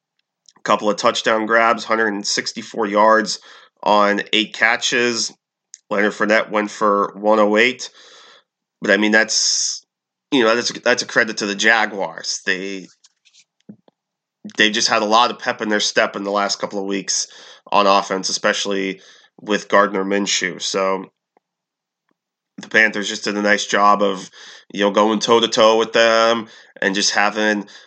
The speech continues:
a little extra in the tank when it counted.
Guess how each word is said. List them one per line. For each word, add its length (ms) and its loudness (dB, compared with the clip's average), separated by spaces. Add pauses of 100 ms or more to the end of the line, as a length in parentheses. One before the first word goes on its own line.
a 60 -4
little 300 4
extra 380 2
in 160 -2
the 80 -2
tank 520 0 (520)
when 240 0
it 100 0
counted. 600 0